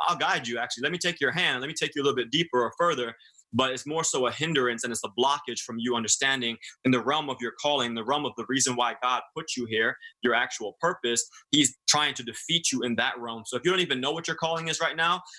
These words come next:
I would say that you're possibly being defeated in that particular realm, depending on what stage of growth and maturity you are in God,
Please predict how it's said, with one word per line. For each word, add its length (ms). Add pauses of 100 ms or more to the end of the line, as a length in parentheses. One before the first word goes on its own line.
I 140
would 160
say 360 (200)
that 160
you're 180
possibly 460
being 300
defeated 420
in 140
that 200
particular 480
realm, 340 (320)
depending 380
on 160
what 140
stage 300
of 160
growth 200
and 80
maturity 400
you 160
are 200
in 80
God, 320